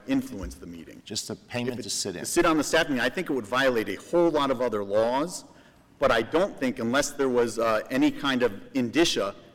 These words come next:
Speaker 1: that you were trying to influence the outcome, you would cross that line into prohibited official act corruption. After all, these laws are not meant to be comprehensive codes of ethical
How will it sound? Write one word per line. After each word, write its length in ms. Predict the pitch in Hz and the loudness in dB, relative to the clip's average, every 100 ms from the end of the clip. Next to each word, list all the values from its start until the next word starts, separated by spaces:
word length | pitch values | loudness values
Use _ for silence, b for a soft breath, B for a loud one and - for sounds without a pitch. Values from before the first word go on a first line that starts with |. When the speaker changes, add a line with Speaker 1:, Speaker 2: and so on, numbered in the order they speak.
| - | -6
Speaker 1:
that 100 | 131 | -2
you 100 | 127 | -2
were 60 | |
trying 300 | 120 135 123 | -2 0 0
to 120 | 117 | 0
influence 480 | 147 147 101 131 110 | 2 0 2 -2 -2
the 180 | - 113 | -4 0
outcome, 520 | 135 135 - 104 98 - B B | 2 0 -4 -8 -8 -12 B B
you 100 | 127 | -2
would 120 | 123 | -2
cross 360 | - 147 135 131 | 0 0 0 0
that 200 | 131 117 | -2 0
line 280 | 123 123 117 | 0 0 0
into 120 | 110 | -4
prohibited 760 | 107 110 - 135 120 113 104 - | -6 -6 -2 -2 0 0 0 -4
official 400 | - 135 - 120 | -8 -6 -4 -6
act 340 | 110 104 - - | -4 -4 -6 -6
corruption. 420 | 131 135 - 87 - - B B B | 0 0 -2 -14 -14 -20 B B B
After 320 | 147 156 160 | -2 0 4
all, 220 | 170 147 | 6 6
these 320 | 113 110 156 | 2 -2 -4
laws 300 | 135 160 147 | 0 0 2
are 80 | 131 | 0
not 240 | 127 139 123 | 0 0 0
meant 200 | 131 135 | -2 -2
to 40 | |
be 140 | 117 107 | -6 -8
comprehensive 840 | - 143 131 127 123 120 117 - | -4 -4 -2 -4 -4 -6 -8 -8
codes 380 | - 139 127 107 | -2 0 0 -6
of 180 | 113 | -8
ethical 460 | 123 113 120 104 101 | -6 -6 -8 -8 -8